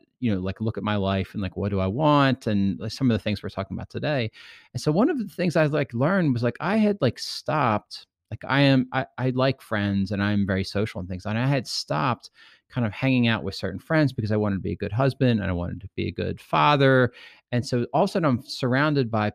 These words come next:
people that are not the ones of my choosing, where it's like, uh, you know, I've got coworkers or clients, things like that. And that's all fine. And then you have, like, the other parents from the school, and that's all fine too. Nothing wrong with any of these people. But then I was, like,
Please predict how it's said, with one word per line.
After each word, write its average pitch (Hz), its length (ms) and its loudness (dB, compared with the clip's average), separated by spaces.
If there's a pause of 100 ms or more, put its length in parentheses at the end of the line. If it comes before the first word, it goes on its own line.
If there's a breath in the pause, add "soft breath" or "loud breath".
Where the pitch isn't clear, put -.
(120)
people 135 480 -2
that 110 180 2
are 104 100 2
not 107 360 0
the 113 100 -6
ones 104 320 -2
of 98 120 -8
my 90 120 -8
choosing, 117 640 -2 (520 soft breath)
where 113 340 2
it's - 180 -4
like, 110 360 2
uh, 104 340 2
you 117 100 2
know, 104 100 2
I've 104 140 -2
got 104 160 0 (240)
coworkers 139 800 4
or 101 80 0
clients, 127 680 0
things 123 240 -4
like 107 160 -4
that. 117 280 2
And 104 100 0
that's 127 180 0
all 156 140 2
fine. 147 460 2
And 117 220 0
then 110 120 2
you 117 160 4
have, 117 180 2
like, 110 180 -2
the 107 100 -2
other 113 340 2
parents 117 540 0
from 110 200 2
the 101 60 2
school, 139 600 4
and 85 220 -4
that's 110 220 -6
all 151 140 0
fine 135 280 0
too. 131 340 -2
Nothing 127 400 2
wrong 110 160 0
with 95 100 -8
any 113 140 0
of - 20 4
these 98 120 -2
people. 110 460 0 (480 loud breath)
But 123 120 0
then 139 140 6
I 135 80 4
was, 127 160 0
like, 120 260 -2